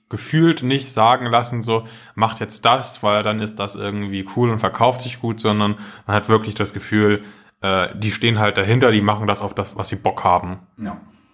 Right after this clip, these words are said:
Speaker 1: Um es mal kurz auf den Punkt zu bringen.
Speaker 2: Ja, das schließt so an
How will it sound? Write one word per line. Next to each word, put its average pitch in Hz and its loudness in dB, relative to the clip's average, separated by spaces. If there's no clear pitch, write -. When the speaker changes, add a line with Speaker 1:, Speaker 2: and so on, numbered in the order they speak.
Speaker 1:
Um 95 -8
es 85 -14
mal 90 -8
kurz - -10
auf - -8
den 90 -14
Punkt 92 -16
zu 87 -12
bringen. 87 -10
Speaker 2:
Ja, 107 2
das 151 0
schließt 156 -2
so 135 2
an 107 -4